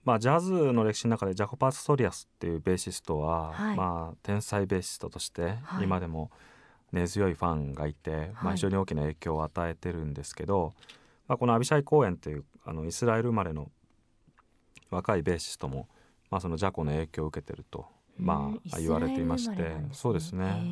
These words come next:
Speaker 2: ー。
Speaker 1: あの、まあ、あ、五月に今度来日するんですけど、
Speaker 2: はい。
Speaker 1: えー、まあ、ジャズの世界ももう、ジャズはやり尽くされた、終わっ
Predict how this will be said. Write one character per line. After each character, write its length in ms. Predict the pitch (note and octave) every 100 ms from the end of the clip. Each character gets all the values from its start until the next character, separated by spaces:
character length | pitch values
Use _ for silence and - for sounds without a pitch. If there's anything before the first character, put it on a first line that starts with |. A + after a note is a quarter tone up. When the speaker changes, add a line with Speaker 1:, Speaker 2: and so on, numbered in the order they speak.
| F3 F#3
Speaker 2:
ー。 60 |
Speaker 1:
あ 80 | F#2+
の、 340 | F#2 F#2 F#2 - - - - - - - _ _ _ -
ま 280 | C#3 B2+ - -
あ、 60 |
あ、 80 | A#2
五 120 | C#3+
月 180 | F3 D3+
に 60 | F#2
今 140 | G2+
度 60 | E2+
来 180 | F#2 G2+
日 100 | -
す 180 | - F#2+
る 100 | E2
ん 60 |
で 100 | D2
す 140 | - -
け 100 | C#2+
ど、 140 | D2+
Speaker 2:
は 300 | D2 C#4 B3
い。 80 | F3 _ -
Speaker 1:
え 720 | E2 D#2 D#2 D#2 D#2 D#2+ -
ー、 40 | -
ま 180 | - A2+
あ、 40 |
ジ 80 | A2+
ャ 80 | D3
ズ 120 | D3+
の 80 | A#2
世 160 | A#2
界 180 | A#2 A2
も 100 | G2+
も 680 | G#2+ A2+ G2+ F2+ F2+ F2+ E2+
う、 20 |
ジ 80 | F#2+
ャ 60 | A#2
ズ 120 | G#2+
は 80 | G2
や 160 | F#2+
り 100 | A#2
尽 120 | - -
く 60 |
さ 140 | C#3 C3
れ 80 | G#2
た、 240 | F2+ -
終 140 | -
わ 80 |
っ 40 | A2